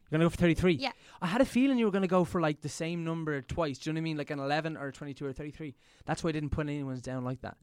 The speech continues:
Speaker 2: Oh.
Speaker 1: I just had, I had that,
Speaker 2: Ugh.
Speaker 1: that
Speaker 2: Oh,
Speaker 1: inclination.
Speaker 2: will I tell you why it's lucky?
Speaker 1: Yes.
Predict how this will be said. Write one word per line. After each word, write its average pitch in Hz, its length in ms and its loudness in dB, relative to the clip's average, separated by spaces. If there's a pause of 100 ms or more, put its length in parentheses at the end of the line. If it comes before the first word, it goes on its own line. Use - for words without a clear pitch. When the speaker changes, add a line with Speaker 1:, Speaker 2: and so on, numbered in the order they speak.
(180)
Speaker 2:
Oh. 285 320 -2 (140)
Speaker 1:
I 170 100 0
just 156 140 -2
had, 175 400 -2
I 156 80 -8
had 180 180 -8
that, 294 160 -2
Speaker 2:
Ugh. 269 60 -10 (240)
Speaker 1:
that 165 200 -8
Speaker 2:
Oh, 170 40 -8
Speaker 1:
inclination. 175 320 -6
Speaker 2:
will 277 80 0
I 269 40 0
tell 269 160 -2
you 277 80 0
why 254 100 -2
it's 240 120 -10
lucky? 254 340 -4
Speaker 1:
Yes. - 360 -4